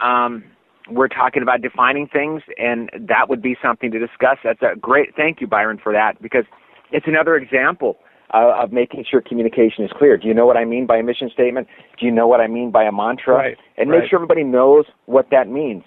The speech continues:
Speaker 1: 'cause things mean different things to different people.
Speaker 2: We're
Speaker 1: And,
Speaker 2: gonna
Speaker 1: uh,
Speaker 2: work
Speaker 1: that's
Speaker 2: on this, this second version together. I'm telling you, we're on a roll here. Uh,
Speaker 1: I'm
Speaker 2: the
Speaker 1: liking
Speaker 2: second
Speaker 1: it.
Speaker 2: version of your book. Let, let's go to Glee, though, 'cause Glee is really interesting. T-, tell, tell us about Glee.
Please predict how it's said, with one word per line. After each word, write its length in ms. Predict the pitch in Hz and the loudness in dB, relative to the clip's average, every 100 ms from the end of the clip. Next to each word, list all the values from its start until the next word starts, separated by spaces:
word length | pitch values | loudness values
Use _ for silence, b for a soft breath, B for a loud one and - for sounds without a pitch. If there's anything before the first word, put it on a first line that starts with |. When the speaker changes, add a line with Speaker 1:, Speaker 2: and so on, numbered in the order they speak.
| - | -4
Speaker 1:
'cause 140 | 113 95 _ b b _ _ _ _ _ _ | -4 -4 _ b b _ _ _ _ _ _
things 280 | 120 135 127 | 0 0 2
mean 200 | 143 143 | 0 2
different 380 | 131 - 131 117 _ _ _ - | 2 0 -2 -6 _ _ _ 0
things 380 | 135 127 131 - - | 0 0 -6 -10 -6
to 80 | |
different 340 | 117 120 123 117 | 0 0 0 -4
people. 440 | - 143 - - _ _ b b b b | -6 -6 -6 -10 _ _ b b b b
Speaker 2:
We're 140 | 170 | 0
Speaker 1:
And, 80 | 214 | 2
Speaker 2:
gonna 120 | 233 | 2
Speaker 1:
uh, 20 | 214 | 2
Speaker 2:
work 200 | 214 196 | 0 0
Speaker 1:
that's 100 | 202 | -2
Speaker 2:
on 100 | 202 | -4
this, 140 | 180 _ _ | -8 _ _
this 160 | 196 180 - | -8 -6 -2
second 320 | 202 202 165 | 0 -2 -4
version 320 | 185 185 175 | -4 -2 -6
together. 440 | 151 170 180 156 | -2 0 2 0
I'm 120 | 147 147 | -4 -2
telling 340 | 165 175 175 | -2 0 0
you, 160 | 151 139 | -2 0
we're 140 | 147 | 2
on 100 | 165 | 2
a 60 | 160 | 2
roll 260 | 160 160 | 2 4
here. 300 | 147 147 127 _ b b b | 2 0 0 _ b b b
Uh, 60 | 151 | 2
Speaker 1:
I'm 200 | 147 135 | 4 4
Speaker 2:
the 60 | 120 | 4
Speaker 1:
liking 140 | 135 | 2
Speaker 2:
second 140 | 175 | 2
Speaker 1:
it. 40 | 165 | -4
Speaker 2:
version 220 | 180 170 | -4 -4
of 40 | |
your 80 | 170 | -4
book. 240 | 160 180 - | 0 0 2
Let, 160 | 202 190 | 0 0
let's 200 | 214 - | -4 -2
go 180 | 254 285 | -2 0
to 80 | |
Glee, 520 | 196 - 170 185 208 208 | -2 -4 -2 0 0 0
though, 240 | 147 131 | 0 0
'cause 160 | 139 - | -2 -16
Glee 260 | 175 214 240 | -10 -4 -4
is 120 | 143 | -2
really 300 | 147 151 127 | 0 0 -2
interesting. 580 | 110 120 - 120 113 - - | -6 -12 -10 -10 -10 -12 -12
T-, 80 | |
tell, 280 | 170 180 170 | -4 0 0
tell 240 | - 180 170 | 0 2 2
us 80 | - | 0
about 300 | 151 131 117 | 0 0 0
Glee. 400 | 127 123 117 | -4 -2 -4